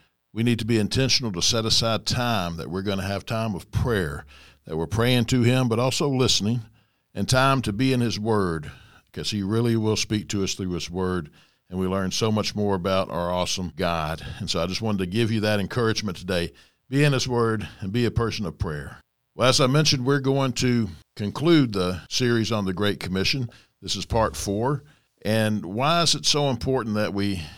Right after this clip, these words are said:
often study the Great Commission? I teach about it a lot. Why is that? Well, there's a number of reasons, and the first one is he commands us. This Great Commission is a command from our Lord and Savior Jesus Christ,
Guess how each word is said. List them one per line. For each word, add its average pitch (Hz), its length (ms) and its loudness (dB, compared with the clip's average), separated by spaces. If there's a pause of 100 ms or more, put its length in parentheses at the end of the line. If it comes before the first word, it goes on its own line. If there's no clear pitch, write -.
(100)
often 98 520 -2
study 101 440 2
the 82 100 -6
Great 85 260 -6
Commission? 82 520 -6 (580)
I 98 140 0
teach 123 260 2
about 113 280 2
it 110 80 -2
a 110 60 0
lot. 104 480 -4 (440)
Why 107 340 -2
is 113 220 2
that? - 420 -10 (300)
Well, 110 160 2
there's 123 260 2
a - 160 -6
number 139 260 4
of 113 120 4
reasons, 123 500 2
and 80 340 -6 (220)
the 92 80 -10
first 143 340 2
one 110 320 0 (240)
is 110 460 2 (220)
he - 120 -2
commands 127 460 2
us. - 300 -4 (420)
This 101 120 -2
Great 120 220 2
Commission 113 440 0
is 90 160 -2
a 98 100 0
command 101 680 0
from 95 200 -4
our 104 140 0
Lord 104 320 0
and 95 100 -2
Savior 101 480 0
Jesus 98 460 -2
Christ, 107 500 -2